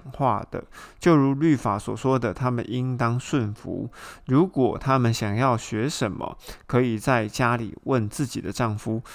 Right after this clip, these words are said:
因为妇女在聚会中讲话原是可耻的。”我觉得这样子真的是很贬低妇女哦，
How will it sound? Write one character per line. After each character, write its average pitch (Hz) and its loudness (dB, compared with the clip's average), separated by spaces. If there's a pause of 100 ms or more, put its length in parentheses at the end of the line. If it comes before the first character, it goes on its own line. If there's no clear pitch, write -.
(140)
因 131 0
为 139 6
妇 139 -2
女 104 -2
在 120 0
聚 135 0
会 131 0
中 123 0
讲 117 -6
话 113 -2
原 104 -6
是 139 -2
可 110 -4
耻 - -6 (120)
的。” - -6 (1300)
我 110 4
觉 113 8
得 120 10
这 165 8
样 135 10
子 101 0
真 120 2
的 110 2
是 117 2
很 101 0
贬 92 -2
低 110 0
妇 107 -2
女 - -10
哦， 139 -12